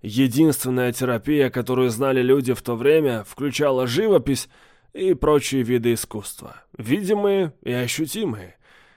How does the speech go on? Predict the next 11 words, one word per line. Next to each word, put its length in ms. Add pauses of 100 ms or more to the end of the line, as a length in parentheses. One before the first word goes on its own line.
(120)
Это 340
не 120
была 360
терапия 540
чувств, 640 (120)
терапия 520
духа, 680 (160)
которой 400
пользуемся 680
сегодня 600
мы. 340